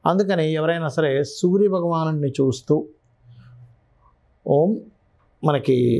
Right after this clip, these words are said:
కామేశబద్ధ మాంగళ్య సూత్ర శోభిత కందరాయే నమః" అని సూర్య భగవానుడిని చూస్తూ చేస్తే కూడా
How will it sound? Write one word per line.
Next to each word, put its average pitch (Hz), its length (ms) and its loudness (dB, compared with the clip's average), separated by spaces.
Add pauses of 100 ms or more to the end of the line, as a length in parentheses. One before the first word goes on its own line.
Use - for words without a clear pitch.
(680)
కామేశబద్ధ 147 640 0
మాంగళ్య 135 540 0
సూత్ర 143 340 -2
శోభిత 127 300 0
కందరాయే 123 640 0
నమః" 127 200 -6
అని 127 200 -2
సూర్య 151 260 2
భగవానుడిని 135 500 -2
చూస్తూ 127 200 -2
చేస్తే 131 460 0
కూడా 135 300 0